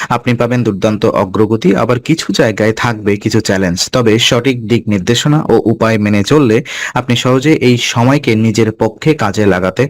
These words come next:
পারবেন। তাহলে চলুন শুরু করি বৃশ্চিক রাশির আগস্ট দু হাজার পঁচিশের বিস্তারিত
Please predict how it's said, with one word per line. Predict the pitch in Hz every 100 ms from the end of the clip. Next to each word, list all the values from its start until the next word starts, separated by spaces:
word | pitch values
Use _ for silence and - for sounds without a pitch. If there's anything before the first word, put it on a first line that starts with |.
| -
পারবেন। | 90 90 85 87
তাহলে | 95 101
চলুন | 160 127 135
শুরু | 135 131
করি | 127 110
বৃশ্চিক | 123 107 - 120
রাশির | 107 107 113 -
আগস্ট | 113 131 160 - 123
দু | 120
হাজার | 117 117
পঁচিশের | 123 127 143 113 117
বিস্তারিত | 113 - 104 95